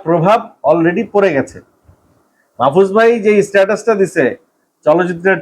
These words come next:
ট্রেলার সিনেমা হলে প্রচার করতে হলে অবশ্যই সেন্সর বোর্ড থেকে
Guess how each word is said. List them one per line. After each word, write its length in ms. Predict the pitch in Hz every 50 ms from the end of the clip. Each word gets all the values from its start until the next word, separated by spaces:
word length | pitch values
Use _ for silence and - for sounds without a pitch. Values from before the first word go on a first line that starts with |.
| -
ট্রেলার 340 | - 165 170 165 180 196 196 196 -
সিনেমা 340 | 170 160 165 170 170 185 180 175
হলে 140 | 185 190 202
প্রচার 300 | 196 180 180 165 185 185 180
করতে 280 | - 185 165 - - 180 165
হলে 120 | 180 196 208
অবশ্যই 480 | 175 156 160 180 165 - - 214 214
সেন্সর 380 | 202 - 175 165 160 165 180 165 165
বোর্ড 140 | 165 165 165 -
থেকে 140 | 156 156